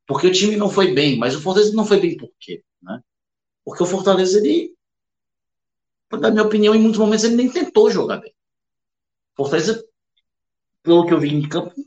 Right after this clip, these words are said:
não quis nem jogar futebol. O Fortaleza não quis jogar futebol. É,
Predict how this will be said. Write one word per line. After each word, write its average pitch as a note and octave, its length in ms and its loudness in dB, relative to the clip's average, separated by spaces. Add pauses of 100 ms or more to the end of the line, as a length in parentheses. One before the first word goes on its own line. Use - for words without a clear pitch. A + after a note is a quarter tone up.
(380)
não C4+ 200 -6
quis A#3 160 -2
nem D4 100 4
jogar A3 220 2
futebol. F3 560 -4
O - 40 -20
Fortaleza F3 280 -6
não A#3 160 -10
quis F#3+ 220 -6
jogar C3 200 -6
futebol. - 280 -20 (1040)
É, A2 580 -2